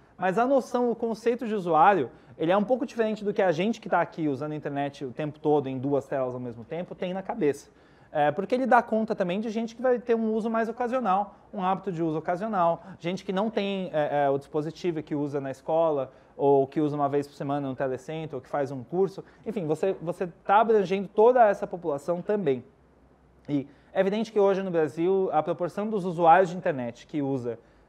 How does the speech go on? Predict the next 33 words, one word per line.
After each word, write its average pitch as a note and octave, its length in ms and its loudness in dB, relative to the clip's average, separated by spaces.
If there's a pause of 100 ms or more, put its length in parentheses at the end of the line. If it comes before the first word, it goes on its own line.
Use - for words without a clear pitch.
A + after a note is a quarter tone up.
(140)
todos F3 300 6
os F3+ 180 -2
dias F#3+ 540 -2
é E3+ 140 0
da E3+ 120 2
ordem E3 300 4
de D#3 140 -4
oitenta D#3 440 -2
por D3 160 -12
cento. A#2 380 -14 (160)
Mas, B2+ 160 -12
é, C#3 60 -12 (260)
se - 240 2
é C4 80 6
da C4 140 8
ordem F#3 200 6
de E3 80 0
oitenta D#3+ 300 -2
por C3+ 120 -16
cento, E3+ 220 -10
é - 40 -12
porque - 140 -18
tem G3 140 -6
um G#3+ 80 -2
contingente F3+ 520 -6
que F3+ 60 -8
não F#3+ 200 0
usa F#3 160 -6
todo F3+ 240 -6
dia, G#2+ 260 -8
né? A2+ 300 -14
Vale A#2+ 300 -4
destacar. - 480 -14